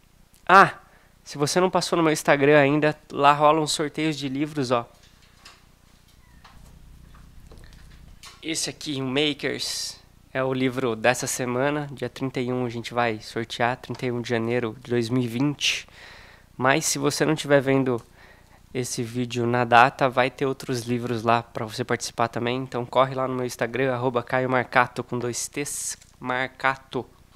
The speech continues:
E tamo junto. Demorou? Agora eu dou aquele sorrisinho de final de vídeo.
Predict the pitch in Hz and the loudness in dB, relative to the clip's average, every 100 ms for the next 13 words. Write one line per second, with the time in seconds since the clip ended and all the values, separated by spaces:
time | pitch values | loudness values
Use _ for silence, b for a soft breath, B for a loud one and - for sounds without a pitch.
0 | B B B B B B B B _ _ | B B B B B B B B _ _
1 | _ _ _ - 143 131 - 139 147 127 | _ _ _ -8 -8 -2 2 4 2 0
2 | 139 135 120 - - - _ _ 120 127 | 0 -2 -4 -12 -16 -20 _ _ -8 -2
3 | 127 160 185 - _ _ b b b b | 2 2 2 -2 _ _ b b b b
4 | b _ _ _ _ _ _ - - 117 | b _ _ _ _ _ _ -20 -16 -2
5 | 127 131 123 131 123 131 123 107 - - | 0 0 0 0 -2 -4 -8 -8 -12 -8
6 | 143 143 127 151 156 139 - 135 139 131 | -6 -6 -6 -6 -8 -10 -12 -10 -10 -10
7 | 127 156 160 165 | -10 -10 -10 -12